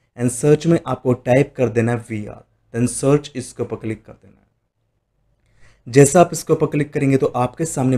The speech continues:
बहुत सारे प्रोडक्ट्स आ जाएंगे। अब आपको यहाँ पर एक प्रोडक्ट को चूज़ कर लेना है।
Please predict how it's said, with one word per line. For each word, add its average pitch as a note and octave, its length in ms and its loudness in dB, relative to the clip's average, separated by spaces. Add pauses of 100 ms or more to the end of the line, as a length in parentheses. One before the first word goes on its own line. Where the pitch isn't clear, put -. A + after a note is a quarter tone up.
बहुत C3 300 4
सारे B2 340 0
प्रोडक्ट्स A2+ 480 -2
आ G#2+ 40 -10
जाएंगे। - 300 -20 (460)
अब B2 140 0
आपको C#3+ 300 6
यहाँ B2 260 2
पर C3 140 0
एक F3 380 4
प्रोडक्ट B2+ 240 0
को B2+ 100 -2
चूज़ A#2 560 0
कर G#2+ 120 -18
लेना A2 160 -18
है। - 160 -20